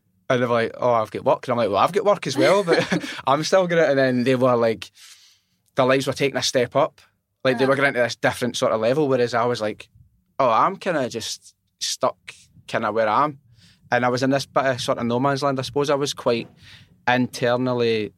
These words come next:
Speaker 1: uh, dissatisfied or quite, I, I wouldn't say unhappy, but I was unsettled.
Speaker 2: Mm-hmm.
Speaker 1: And, um,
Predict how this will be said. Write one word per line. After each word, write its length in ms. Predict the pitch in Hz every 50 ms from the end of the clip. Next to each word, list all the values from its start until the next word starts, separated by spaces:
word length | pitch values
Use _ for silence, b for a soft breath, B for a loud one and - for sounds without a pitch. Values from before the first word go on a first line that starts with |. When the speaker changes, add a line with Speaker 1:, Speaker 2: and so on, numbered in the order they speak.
| _ _ _ _ _ _ _ _ -
Speaker 1:
uh, 300 | 92 95 98 95 95 95 92
dissatisfied 720 | - 104 - - 117 110 101 - - - 123 123 120 -
or 60 | 113
quite, 280 | - - 123 117 - - - _ _ _ - - _ _ _ -
I, 80 | 175
I 180 | 185 - - 202
wouldn't 300 | 202 226 226 240 254 240
say 140 | - - 202 175
unhappy, 540 | 156 156 135 127 135 143 156 - - 190
but 160 | 170 - 156 131
I 60 | 135
was 140 | 127 131 143
unsettled. 580 | 151 147 139 - 120 123 117 143 151 143 - _ -
Speaker 2:
Mm-hmm. 200 | 262 254 233 233 226 _ _ _ _
Speaker 1:
And, 240 | 123 123 120 117 113 113
um, 440 | 113 113 110 110 107 104 104 95